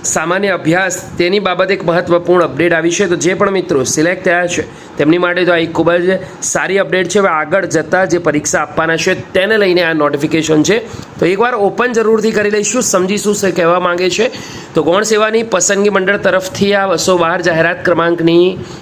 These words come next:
અપડેટ છે મુખ્ય પરીક્ષા પેપર ત્રણ બાબત. તો એક એપ્રિલથી વીસ મે દરમિયાન જે સી બી આર ટી પદ્ધતિથી યોજવામાં પરીક્ષા આવી હતી દોસ્તો, એના પછી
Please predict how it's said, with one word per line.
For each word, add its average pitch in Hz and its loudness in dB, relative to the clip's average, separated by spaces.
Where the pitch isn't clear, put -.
અપડેટ 165 -2
છે 214 0
મુખ્ય 185 0
પરીક્ષા 170 -2
પેપર 175 -2
ત્રણ 165 0
બાબત. 160 -2
તો 185 0
એક 214 0
એપ્રિલથી 220 0
વીસ 202 -2
મે 196 2
દરમિયાન 190 2
જે 190 0
સી 160 -2
બી 180 0
આર 175 2
ટી 180 0
પદ્ધતિથી 170 0
યોજવામાં 156 2
પરીક્ષા 156 0
આવી 160 2
હતી 160 0
દોસ્તો, 180 2
એના 170 2
પછી 170 -2